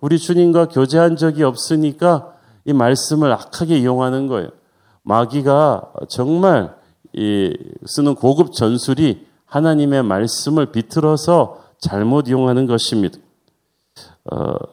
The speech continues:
그러니까 말씀을 통해서 양떼를 변화시킬 수가 없어요. 그러므로 여러분, 어, 목회자든 평신도 목자들이든 말씀을 가지고 양떼를 목양하는 분들은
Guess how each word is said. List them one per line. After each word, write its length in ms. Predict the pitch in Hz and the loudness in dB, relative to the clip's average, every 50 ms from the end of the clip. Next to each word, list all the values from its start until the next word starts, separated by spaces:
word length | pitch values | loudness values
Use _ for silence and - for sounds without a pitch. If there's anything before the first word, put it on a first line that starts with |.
| - - - | -18 -4 2
그러니까 760 | - 160 180 185 185 180 185 - 185 180 160 120 101 - - - | 4 6 6 6 6 4 4 2 4 4 4 4 2 -2 -6 -4
말씀을 600 | - 104 117 127 135 127 - - 160 151 156 156 | 0 2 2 4 2 2 0 0 2 4 4 2
통해서 640 | 151 - 151 143 139 139 135 131 - 151 143 135 117 | 2 0 0 2 2 2 0 0 0 0 2 2 2
양떼를 520 | 113 120 135 147 135 - 151 139 131 135 | 2 2 0 -2 -2 0 0 2 2 0
변화시킬 600 | - - 107 104 120 131 131 - - - - 135 | 0 0 0 2 2 0 0 -4 -6 -6 -4 -4
수가 380 | 123 - - - 135 151 147 127 | -4 -4 -6 -4 -2 0 0 0
없어요. 460 | 104 - - - - 110 95 90 85 - _ _ _ _ _ _ _ _ _ _ _ _ | 0 -2 -6 -8 -6 -6 -6 -6 -8 -12 _ _ _ _ _ _ _ _ _ _ _ _
그러므로 600 | - 113 120 120 120 117 117 123 127 117 90 67 87 | 0 2 2 2 2 0 2 2 2 2 0 0 0
여러분, 540 | 110 110 117 117 101 107 123 123 113 107 - - _ _ _ - - - _ - - | 0 0 0 0 0 0 -2 -2 -2 -4 -8 -14 _ _ _ -20 -20 -20 _ -6 -2
어, 320 | 76 82 85 87 82 69 - - - | -2 0 0 0 0 -2 -4 -6 -6
목회자든 920 | - - 110 - - - 127 123 113 - 127 117 113 - 143 123 104 82 - | -4 -4 -4 -4 -2 0 2 2 2 2 2 2 2 2 0 0 0 -4 -8
평신도 600 | - - 135 135 131 - - 123 123 117 123 117 | -6 -4 -2 -2 -2 -2 -2 -2 -2 0 0 0
목자들이든 840 | 107 107 107 - - - 127 120 - 123 113 117 113 117 143 131 107 - - - _ _ _ _ - | 0 -2 -4 -4 -2 0 0 0 0 0 -2 -2 0 0 0 0 -2 -4 -8 -16 _ _ _ _ -2
말씀을 560 | 98 101 117 113 - - 139 135 139 139 135 | 0 0 0 0 -2 -2 0 0 0 2 2
가지고 640 | 131 135 135 135 - 127 113 127 143 160 180 175 - - - - _ | 2 2 2 0 -2 -2 0 2 4 4 2 2 -2 -8 -20 -12 _
양떼를 500 | 101 107 120 131 120 - 131 127 117 123 117 | -4 -2 -2 -2 -2 -2 0 0 2 2 0
목양하는 600 | 107 107 110 110 131 127 127 123 123 120 120 113 | 0 0 0 0 0 0 0 0 0 0 -2 -2
분들은 540 | 98 110 110 113 104 123 127 151 151 120 | -4 -4 -4 -2 -2 0 2 2 2 0